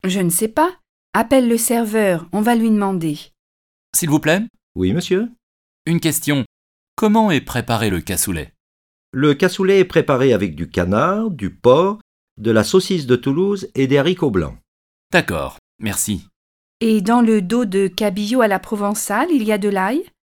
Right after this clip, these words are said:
Speaker 3: Euh, oui, madame, il y a un peu d'ail.
Speaker 1: Alors non,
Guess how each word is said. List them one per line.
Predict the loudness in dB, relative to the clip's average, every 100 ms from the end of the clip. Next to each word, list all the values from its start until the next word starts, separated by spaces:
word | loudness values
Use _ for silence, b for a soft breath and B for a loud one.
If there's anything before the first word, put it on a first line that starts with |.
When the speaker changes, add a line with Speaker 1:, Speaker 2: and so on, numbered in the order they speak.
| -16
Speaker 3:
Euh, | -12 -6
oui, | -4
madame, | -2 -2 -2 -4
il | -2
y | 0
a | 0
un |
peu | 0
d'ail. | -2 -4 -8 -20 _ _ _ _ _ _ _ _ _ 2
Speaker 1:
Alors | 4 6
non, | 4 4